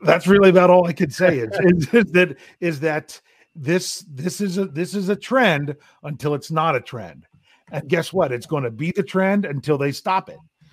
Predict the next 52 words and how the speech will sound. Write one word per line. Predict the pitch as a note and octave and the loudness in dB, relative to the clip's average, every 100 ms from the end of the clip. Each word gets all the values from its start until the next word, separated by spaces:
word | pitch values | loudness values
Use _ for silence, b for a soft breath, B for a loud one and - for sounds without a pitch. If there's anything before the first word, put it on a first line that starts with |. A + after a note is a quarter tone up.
| b b | b b
So | - E3 C#3+ C3+ G2 | 0 2 4 2 -2
they | C3 C#3 | -4 -2
either | C#3 C#3 C#3 | -2 0 2
are | B2+ | 0
going | A2+ C3 C3 A#2+ | 0 -2 -2 -6
to | B2 | -10
start | G#2+ - E3 F3 A#2 | -12 -2 0 0 0
playing | F3 F3+ D3+ | 0 0 0
better | E3+ G3 A3+ A3 _ _ _ - | 0 0 -2 -4 _ _ _ -6
or | C3+ C#3 D#3+ F#3 F#3 _ _ - | 0 4 6 4 0 _ _ -8
they're | C#3+ F3 | -2 0
in | G3 | 0
trouble. | G#3+ A#3 A2+ - _ b b b b | 2 2 0 -10 _ b b b b
You're | D3 D#3+ F3+ - | 0 2 2 2
in | G3 G#3+ | 2 4
the | G#3+ | 4
playoffs. | G#3 G3+ D3+ F#2+ - - - - _ - | 6 6 4 0 -8 -18 -18 -20 _ -10
You | C#3 | -8
don't | A2+ E3+ F3+ | 0 2 4
have | G3 | 2
to | G3 | 2
worry | F#3+ F#3+ | 2 4
about | D#3 C3+ C3 | 4 0 0
that | B2 G#2+ | -2 0
like | B2+ B2+ _ - | -2 -4 _ -14
has | C#3+ | -12
happened | G2 C#3+ C3+ C#3 | -4 -2 -2 -4
the | A#2+ | -2
last | B2 D3 - | 0 0 -2
couple | D#3+ E3+ | -4 -4
of | |
years. | D#3+ D3 G2+ - - _ b b b | -2 -2 -4 -10 -20 _ b b b
I | D3+ E3+ | 0 2
know | F3+ D3 | 4 4
it's | B2+ D3 | 0 -4
ridiculous. | C#3+ F3+ F#3+ D3+ C3 | -4 -2 -2 -4 -8
You're | C#3 | -10
saying | - C#3+ A#2+ | -6 -4 -4
you | |
start | - E3+ D3+ | -8 -2 0
eleven | C3 D3 F3 F3 | 2 4 4 2
and | E3+ | 4
oh | D#3 C3 | 4 2
and | |
you're | B2+ B2+ | -2 -4
just | A#2+ B2+ | -6 -6
saying, | C#3 A#2 | -4 -2
"Well, | B2+ E3 | 0 0
you're | C3 B2 | 0 -4
in | E3 | -4
the | D#3+ | -2
playoffs." | - D#3 G#2+ D#2+ - | 2 2 0 -4 -12